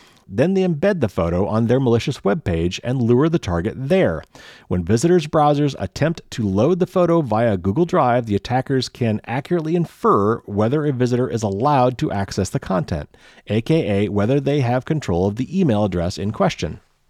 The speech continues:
Thanks to the major platform's existing privacy protections, the attackers can't directly check whether the site visitor was able to load the content. But the N J I T researchers realized they could analyze accessible information about the target's browser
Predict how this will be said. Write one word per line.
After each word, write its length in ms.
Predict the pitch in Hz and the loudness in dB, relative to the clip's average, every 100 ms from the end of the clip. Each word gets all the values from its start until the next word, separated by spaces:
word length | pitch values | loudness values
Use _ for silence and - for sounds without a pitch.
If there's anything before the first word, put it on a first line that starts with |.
| _ _ _ - | _ _ _ -6
Thanks 240 | 110 160 | -4 -4
to 140 | - 131 | -2 0
the 80 | 104 | 2
major 340 | 110 147 180 | 2 4 0
platform's 640 | - 151 143 170 160 135 | 0 -2 -2 0 0 0
existing 480 | 101 92 139 170 160 | -2 -2 -2 0 -2
privacy 480 | - 151 170 151 - | -2 0 0 -2 -4
protections, 560 | 98 95 85 95 101 | -4 -2 -2 -2 -2
the 120 | 101 101 | 2 0
attackers 520 | - 135 135 135 - | 2 -2 0 -2 -4
can't 340 | - 185 190 | -2 -2 0
directly 420 | 220 190 170 180 | 2 2 2 0
check 320 | 165 - 143 - | 0 0 -2 0
whether 240 | 120 127 | 0 2
the 100 | 131 | 0
site 300 | 135 127 131 | 0 2 2
visitor 340 | 113 110 110 110 | 2 2 2 2
was 180 | 107 101 | 2 2
able 200 | 98 101 | 0 0
to 100 | 104 | 0
load 220 | 85 85 | 0 0
the 60 | |
content. 440 | - 175 170 85 - - - - - - | -2 0 0 -2 -6 -10 -20 -20 -20 -6
But 320 | 107 185 - | 0 0 2
the 180 | 175 151 | 0 0
N 140 | 156 | 0
J 260 | 123 139 139 | 4 4 4
I 140 | 131 | 2
T 180 | - 123 | 0 0
researchers 640 | 123 135 107 - 98 - | 0 0 -2 -2 -4 0
realized 480 | 147 190 156 160 139 | 2 4 4 2 0
they 80 | 117 | 0
could 220 | 113 95 - | 0 -2 -2
analyze 580 | 170 190 156 151 147 - | 0 2 2 2 0 -4
accessible 580 | - - 147 190 175 160 | -6 -2 0 0 -2 0
information 540 | 165 160 147 139 147 | -2 0 0 0 0
about 180 | 120 120 | 2 0
the 80 | - | -2
target's 400 | - 120 131 131 | -2 -2 -2 -6
browser 640 | 123 147 170 110 85 95 | -4 0 0 0 0 -2